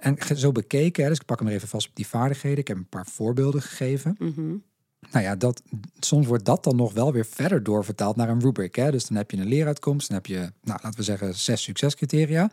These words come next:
Speaker 2: Ja.
Speaker 1: En we gaan weer ieder criterium weer doorvoeren naar vier verschillende niveaus.
Speaker 2: Ja.
Speaker 1: Ja, is, wordt het wel klein, eh, zeg maar. En we, eh, die verzinnen we ook maar. Dus daar vind ik hem altijd interessant bij succescriteria. Hoe ver, eh, wil je ze gebruiken?
Speaker 2: Ja.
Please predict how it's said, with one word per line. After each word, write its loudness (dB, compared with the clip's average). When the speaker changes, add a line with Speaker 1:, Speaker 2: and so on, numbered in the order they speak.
Speaker 2:
Ja. -4
Speaker 1:
En 2
we 4
gaan 2
weer 0
ieder 4
criterium 2
weer 4
doorvoeren 4
naar 0
vier 4
verschillende 2
niveaus. 2
Speaker 2:
Ja. -2
Speaker 1:
Ja, -2
is, 0
wordt 4
het 4
wel 6
klein, 2
eh, -6
zeg 0
maar. 0
En 2
we, 0
eh, 0
die 2
verzinnen 6
we 2
ook 0
maar. -6
Dus -4
daar 4
vind 4
ik 0
hem 0
altijd -2
interessant 2
bij 2
succescriteria. -4
Hoe 2
ver, 0
eh, 0
wil 2
je 8
ze 2
gebruiken? 2
Speaker 2:
Ja. -6